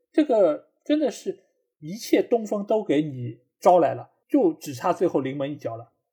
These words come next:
那你说你怪谁呢？教练已经做好了他能做的所有的事情，你前锋不进球，嗯，那也没有办法。所以我觉得如果说，假如比如说是阿森纳或者说是其他一些球队想邀请教练的话，倒是可以去请一下波特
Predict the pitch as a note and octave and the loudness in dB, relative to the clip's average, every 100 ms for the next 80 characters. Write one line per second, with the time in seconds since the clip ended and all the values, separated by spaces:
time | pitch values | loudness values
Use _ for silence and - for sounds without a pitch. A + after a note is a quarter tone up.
0 | _ - G#3+ D#3 B2 F#3 D#3+ B2+ E3 - | _ -8 -6 -6 -4 -4 -2 -2 -2 -4
1 | B2 - _ _ - B3+ A3 G3+ D3+ F#3 | -12 -14 _ _ 4 6 6 2 -6 -8
2 | G3 - G#3+ D3+ B2 C3 F3 D#3 D#3 F#3 | -10 -4 0 0 0 -2 -4 -4 -8 -6
3 | D3+ B2 B2 F3+ C#3 A#2+ - B2 _ _ | -6 -8 -6 -4 -4 -10 -20 -20 _ _
4 | _ _ C#3 B2 E3+ A#3+ G3+ A3+ G3+ - | _ _ -14 -6 -6 -6 -8 -8 -8 -4
5 | - - _ _ _ D#3 D#3 D3 C#3 B2+ | -4 -4 _ _ _ -12 -6 -4 -2 -2
6 | C3 C#3 C3+ B2 - _ _ _ _ - | -2 -2 -4 -6 -18 _ _ _ _ -4
7 | A#3+ C4 _ - D3+ A3+ A#3+ D3+ A3+ D4 | -2 -2 _ -2 0 2 0 2 2 2
8 | C3+ D#3 D#3 D#3 C#3+ B2+ C#3+ D#3+ D3 B2+ | 2 0 -4 -2 -2 0 -2 -4 -6 -6
9 | D#3 D#3 D3 D#3 E3 F3 F3+ C3+ D#3 D3 | -4 -4 -4 -4 -4 -2 -2 -2 -4 -4
10 | D3+ D3+ D#3 - D3+ F#3+ F3+ D#3 E3 D3+ | -4 -6 -10 -12 -6 -2 -2 -2 -2 -2
11 | D3+ C#3+ C3 F#3 D#3+ C3+ C#3 E3+ - C3+ | -2 -6 -4 -4 -4 -4 0 0 -2 -8
12 | C3 B2+ G3 F3+ A3 C#3 C3+ B2+ - _ | -14 -4 0 2 0 -4 -4 -8 -12 _
13 | - C4 G#3 F3+ - G3+ F#3+ - E3+ C3 | -4 -4 -4 -10 -6 -6 -8 -16 -18 -16
14 | B2 D3 D3 D3+ D3 C3+ | -8 -8 -4 -6 -6 -12